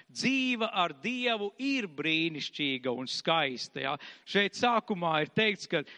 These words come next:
Dievā Tēvā mīlēti,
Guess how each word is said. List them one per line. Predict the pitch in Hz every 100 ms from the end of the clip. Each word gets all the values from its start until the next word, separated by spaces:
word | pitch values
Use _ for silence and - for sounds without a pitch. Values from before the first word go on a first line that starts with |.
| -
Dievā | - 120 262 262 220 190 165 -
Tēvā | 202 220 240 208 170 160 165 135
mīlēti, | 196 254 277 269 262 254 240 - 226